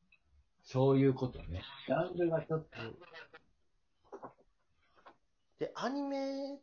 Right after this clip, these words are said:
Speaker 2: とかを、は何回か見たことあるんで、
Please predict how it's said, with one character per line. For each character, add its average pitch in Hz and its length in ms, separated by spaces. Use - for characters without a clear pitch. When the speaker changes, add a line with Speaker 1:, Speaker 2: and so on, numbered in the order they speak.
Speaker 2:
と 247 100
か 185 240
を、 202 380
は - 340
何 226 300
回 233 240
か 143 80
見 139 140
た 127 80
こ - 140
と 95 140
あ 101 80
る 101 60
ん 104 260
で、 104 360